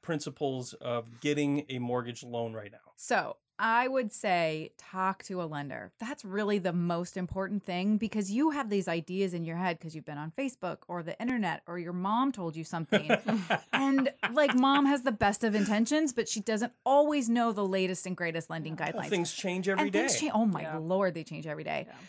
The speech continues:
Speaker 2: So talk to a lender, because maybe you had a foreclosure or a short sale and you had it ten years ago, and your mom said that you have to have it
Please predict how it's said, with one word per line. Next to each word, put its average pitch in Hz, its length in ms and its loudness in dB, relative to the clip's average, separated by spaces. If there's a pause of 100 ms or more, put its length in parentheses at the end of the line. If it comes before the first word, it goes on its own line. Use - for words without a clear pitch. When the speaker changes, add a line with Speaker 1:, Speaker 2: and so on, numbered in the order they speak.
(160)
Speaker 2:
So 294 160 0
talk 294 340 -2
to 339 120 -4
a 240 60 0
lender, 196 360 0
because 220 460 0
maybe 208 380 0
you 226 360 0
had 269 400 -2
a 180 300 0
foreclosure 170 680 -6
or 175 240 -4
a 165 40 -2
short 170 340 -4
sale 156 340 -2 (320)
and 202 420 2
you 214 120 2
had 208 160 0
it - 100 0
ten 185 180 -2
years 185 240 -2
ago, 165 400 -2
and 170 360 -2
your 170 100 -2
mom 262 260 2
said 160 380 -2
that 175 100 -6
you 175 120 -2
have 170 280 -4
to 175 80 -8
have 165 220 -4
it 160 160 -6